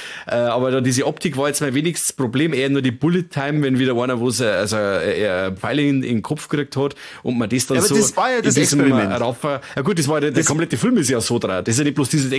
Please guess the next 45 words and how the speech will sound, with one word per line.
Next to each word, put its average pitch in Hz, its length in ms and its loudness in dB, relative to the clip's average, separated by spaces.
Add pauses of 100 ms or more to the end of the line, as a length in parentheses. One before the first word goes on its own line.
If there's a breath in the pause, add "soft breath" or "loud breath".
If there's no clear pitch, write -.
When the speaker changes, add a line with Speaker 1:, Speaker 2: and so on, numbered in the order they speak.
(100)
Speaker 2:
aber 220 120 2
Speaker 1:
Experiment, 131 360 0
das 160 60 2
ist - 20 0
ja 139 80 0
der, 131 140 0 (180 loud breath)
die, 151 80 0
die, 151 80 0
nicht 156 120 2
bloß 151 140 2
diese 139 200 0
Szenen, 156 420 0
sondern 147 160 2
der 131 100 0
ganze 127 300 0
Film 202 340 0 (180 loud breath)
ist 117 180 2
ja 113 100 2
mit 104 260 2
den 110 100 2
Speaker 2:
Aber - 120 4
genau 156 300 0
Speaker 1:
iPhones - 180 2
Speaker 2:
deswegen 196 300 2
Speaker 1:
dran. 175 100 4
Speaker 2:
haben's 175 220 -2
das 185 180 2
ja, 165 320 0
aber 135 200 -2
genau 123 280 2
deswegen 147 400 0
haben's 156 240 0
das 139 140 -2
mit 139 160 0
den 101 80 0
iPhones 123 300 0
ja 113 80 0
gemacht, 113 340 -4
weil 113 100 0
es 107 80 0
ja 123 60 2 (140)
viel 220 260 0
günstiger 170 500 0
war, 127 240 0 (300 loud breath)
da 147 220 -2